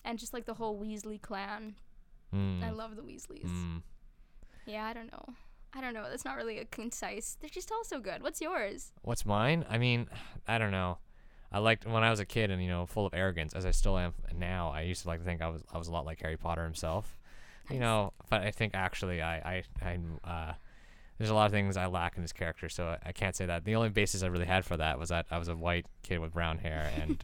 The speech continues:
Speaker 1: Yeah, you
Speaker 2: glasses.
Speaker 1: kinda look like him.
Speaker 2: Yeah,
Speaker 1: <laughs>
Speaker 2: vaguely look like him, uh, as many other children do across
Speaker 1: Yeah.
Speaker 2: the globe. Um, really, if I had to pick a character,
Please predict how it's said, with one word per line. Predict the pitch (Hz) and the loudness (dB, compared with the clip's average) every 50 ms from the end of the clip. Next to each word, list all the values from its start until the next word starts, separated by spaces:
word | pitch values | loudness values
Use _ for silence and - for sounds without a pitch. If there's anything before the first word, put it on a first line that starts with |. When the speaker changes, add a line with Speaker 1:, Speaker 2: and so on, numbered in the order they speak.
| - - - | -8 -6 -6
Speaker 1:
Yeah, | 262 - | -4 -2
you | - | 0
Speaker 2:
glasses. | - - - - 85 - - | 4 4 6 6 6 4 4
Speaker 1:
kinda | - 160 - | 2 2 2
look | - | 2
like | 240 277 - - - | 0 0 0 -2 -2
him. | 277 269 - - - - - | -4 -4 -6 -12 -14 -6 0
Speaker 2:
Yeah, | - 95 65 | 0 0 2
Speaker 1:
<laughs> | - 95 | 0 -2
Speaker 2:
vaguely | 98 95 104 101 95 95 87 - 98 90 80 80 - - | 2 6 6 8 8 6 4 4 0 2 2 0 -2 -2
look | 87 90 - | -4 -4 0
like | - 85 82 - | 0 0 0 0
him, | - 85 80 80 - - - - - - - - | -4 -4 -4 -4 -6 -8 -12 -12 -14 -14 -6 -4
uh, | 85 | 0
as | 80 90 95 90 | 2 2 2 2
many | 95 95 92 90 85 80 | 4 4 4 4 4 4
other | 82 85 82 | 2 2 0
children | - - - 85 80 82 78 - | 0 0 0 2 2 2 2 4
do | 107 95 | 4 4
across | 82 80 - - - 92 87 - | 2 2 2 4 4 6 6 4
Speaker 1:
Yeah. | - | 4
Speaker 2:
the | 107 | 4
globe. | 87 98 87 85 85 85 82 - - - - - - - | 2 2 2 4 2 2 0 -2 -4 -6 -6 -6 -6 2
Um, | - 107 107 107 107 104 104 - - - - - - - - - - - - 82 117 | 6 10 10 10 10 10 6 0 -4 -12 -18 -16 -16 -16 -16 -14 -12 -10 -6 -4 2
really, | 135 147 147 139 135 127 123 - - - - - 104 - | 6 6 8 8 8 6 6 4 0 -4 -4 -4 -6 -4
if | - 123 127 | -2 4 6
I | 135 | 6
had | 139 135 | 6 6
to | 127 | 4
pick | 113 - 120 - | 4 4 2 2
a | 113 101 | 2 0
character, | - 113 104 98 92 - 101 98 90 | 2 2 2 2 2 2 2 0 0